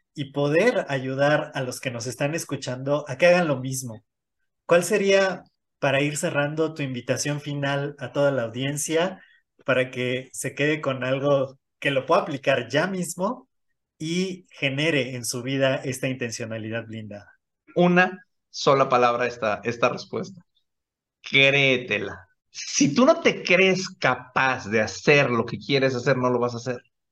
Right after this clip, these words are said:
Speaker 2: Te digan lo que te digan quienes te lo digan. Yo tenía una franquicia de gimnasios, lo comenté en un principio.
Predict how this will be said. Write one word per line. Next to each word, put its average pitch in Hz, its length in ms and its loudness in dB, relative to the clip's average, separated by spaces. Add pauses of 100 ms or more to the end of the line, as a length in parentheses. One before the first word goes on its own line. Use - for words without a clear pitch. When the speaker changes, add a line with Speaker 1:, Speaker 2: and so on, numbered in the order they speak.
(1200)
Speaker 2:
Te 156 200 6
digan 190 540 2
lo 143 360 6
que 135 140 2
te 131 160 4
digan 175 580 0
quienes 160 640 0
te 143 160 2
lo 139 260 4
digan. 131 480 -2 (2750)
Yo 165 180 2
tenía 180 580 2 (1000)
una 147 220 6
franquicia 135 640 0
de 113 40 0
gimnasios, 120 640 -2
lo 101 60 -6
comenté 98 380 -2
en 110 60 2
un 104 100 -2
principio. 98 640 -4